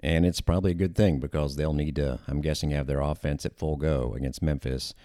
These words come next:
this Saturday. Also, Tramel Logan and Naquan Wright spoke. We'll give you some of those clips on Friday's show, but remember, Naquan is our guest on Bullseye Thursday. First airing at seven o'clock. The full hour will repeat at eight and nine right here on Bulls Unlimited.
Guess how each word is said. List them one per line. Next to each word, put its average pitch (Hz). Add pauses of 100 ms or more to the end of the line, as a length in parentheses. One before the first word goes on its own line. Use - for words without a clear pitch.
(200)
this 71
Saturday. 67
Also, 87
Tramel 82
Logan 82
and 87
Naquan 80
Wright 85
spoke. -
We'll 117 (240)
give 78
you 76
some 82
of 69
those 69
clips -
on 65
Friday's 69
show, 71
but 73
remember, 71
Naquan 71
is 65
our 65 (380)
guest 69
on 69
Bullseye 71 (420)
Thursday. 76
First 85
airing 95
at -
seven 98
o'clock. 101
The -
full 92
hour 78
will 65
repeat 69 (340)
at 73
eight 71
and 76
nine 67
right 64
here 65
on 65
Bulls 62
Unlimited. 62